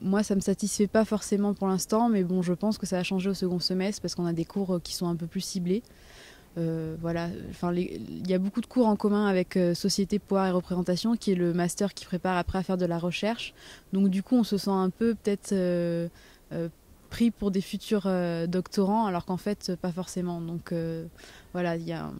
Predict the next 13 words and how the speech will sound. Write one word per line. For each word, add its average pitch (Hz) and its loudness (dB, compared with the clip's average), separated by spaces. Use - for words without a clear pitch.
je - -14
trouve 202 -6
qu'il 196 -2
y 180 2
a - 2
encore 185 0
quelques 190 -2
améliorations 180 0
à 180 -2
faire, 208 0
mais 185 2
normalement, 175 -2
euh, - -